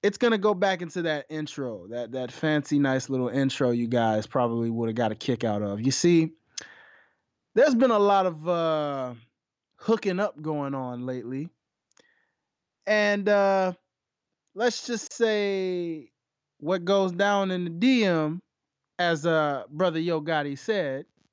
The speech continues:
when it goes down in the D M, it definitely goes down. So, recently, Dave Batista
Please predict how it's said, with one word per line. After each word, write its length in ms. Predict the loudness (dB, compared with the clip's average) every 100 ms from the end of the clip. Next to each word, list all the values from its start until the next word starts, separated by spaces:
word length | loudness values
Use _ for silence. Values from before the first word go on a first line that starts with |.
| _ _ _ -6
when 140 | -2
it 120 | 0
goes 260 | 2 2 2
down 340 | 2 2 0
in 100 | -4
the 80 | -6
D 300 | -4 -4 -2
M, 300 | -4 -8 -12 _ _ _ _ _ _
it 200 | 0 2
definitely 600 | 2 -2 -2 -6 -4 -6
goes 300 | -6 -6 -6
down. 420 | -2 -2 -2 -8 _ _ _ _ _ _ _ _ _ _ _ -8
So, 480 | 0 2 2 -2 _ _ _ _ _ _ _ _ _ _ _ _ _ _
recently, 880 | -2 4 4 4 -2 -2 -4 -4 -6 -12 _ _ _ _ _ _ _ _ _ _ _ _ _ _ _ _ _ _ _ _ -8
Dave 320 | 0 2 2 0
Batista 720 | -4 -2 -2 -2 -8 -12